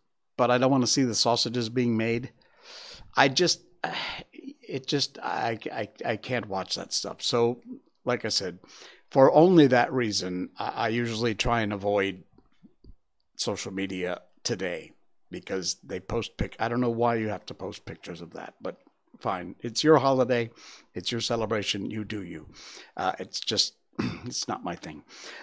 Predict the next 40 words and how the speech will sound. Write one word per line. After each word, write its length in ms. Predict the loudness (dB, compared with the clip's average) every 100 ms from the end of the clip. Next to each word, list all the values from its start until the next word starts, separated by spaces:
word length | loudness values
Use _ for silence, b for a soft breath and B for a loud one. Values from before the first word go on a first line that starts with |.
| 2
Um, 720 | 6 8 6 4 4 4 6
all 100 | 8
right. 240 | 8 6 2
So 240 | 4 4
having 360 | 6 4 4 4
said 300 | 6 6 8
that, 280 | 8 6
uh, 180 | 6 6
we 100 | 8
got 180 | 6 6
lots 240 | 6 6 8
going 240 | 10 10
on 160 | 10 6
tonight. 420 | 4 2 2 2
And, 440 | 2 2 2 2
uh, 140 | 2 2
of 140 | 0
course, 280 | 0 0 2
also 300 | 2 2 2
coming 300 | 0 0 2
up 120 | 2
later 240 | 2 2 2
in 100 | 0
the 60 |
show, 220 | 2 4 6
we'll 180 | 4
have 160 | 2 0
our 120 | 0
book. 340 | 4 4 4 -2 B B B B B
Uh, 300 | 4 8 8
we're 220 | 6 4 4
doing 480 | 2 4 4 4
The 140 | 2 0
Adventures 380 | 0 -2 -2 -2
of 120 | -2
Sherlock 380 | 4 6 6 6
Holmes. 380 | 2 2 -4
We're 120 | -8 -6
half 260 | -4 -2
or, 240 | 0 0